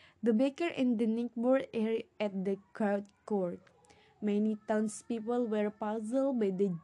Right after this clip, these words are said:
judge's action and came to see what the judge would do. They could not believe that he might make the kind man trying for a smell.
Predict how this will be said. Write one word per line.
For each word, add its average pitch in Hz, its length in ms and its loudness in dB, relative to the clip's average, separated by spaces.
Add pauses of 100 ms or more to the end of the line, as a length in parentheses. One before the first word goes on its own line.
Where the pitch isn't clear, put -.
judge's 240 400 -2
action 226 480 -6
and 202 320 -6
came 285 400 0
to 285 80 0
see 285 320 0
what 202 320 2
the 180 160 2 (160)
judge 208 320 0
would 175 320 -6
do. 160 160 -6 (720)
They 349 320 4
could 285 240 2
not 262 400 2
believe 254 400 4
that 208 160 4 (240)
he 277 320 -2
might 247 480 -2
make 208 320 -4
the 196 160 0 (160)
kind 254 240 2
man 247 320 -2
trying 220 400 -2
for 208 240 -4
a 208 80 -4
smell. 196 400 -8